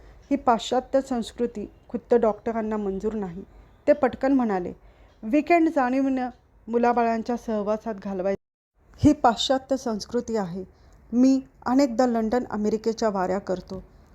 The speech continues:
अमेरिकन माणसाच्या चालण्या बोलण्यात, वावरण्यात एक तऱ्हेची बोच दिसते, आचारविचारात विसंगती दिसते. याचं कारण सत्तर ऐंशी टक्के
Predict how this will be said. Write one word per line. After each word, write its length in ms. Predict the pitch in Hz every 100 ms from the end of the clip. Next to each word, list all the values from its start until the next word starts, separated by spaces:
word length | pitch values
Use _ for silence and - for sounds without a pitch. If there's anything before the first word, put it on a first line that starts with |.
| - -
अमेरिकन 480 | 240 262 277 294
माणसाच्या 500 | 277 240 214 233 240
चालण्या 400 | 240 226 202 214
बोलण्यात, 460 | 214 202 190 185 185 180
वावरण्यात 520 | 208 190 220 202 185 - - - - -
एक 260 | 262 -
तऱ्हेची 340 | 233 226 220 233
बोच 440 | - 220 220 -
दिसते, 440 | 190 190 - - - - _ - _ -
आचारविचारात 720 | 240 302 320 269 - 247 247 202
विसंगती 540 | 208 233 226 220 226
दिसते. 460 | 202 185 - 185 - -
याचं 280 | 214 214 247
कारण 360 | 233 202 190 185 _ - _ -
सत्तर 380 | 254 247 277
ऐंशी 340 | - 226 220 240
टक्के 320 | 220 208 233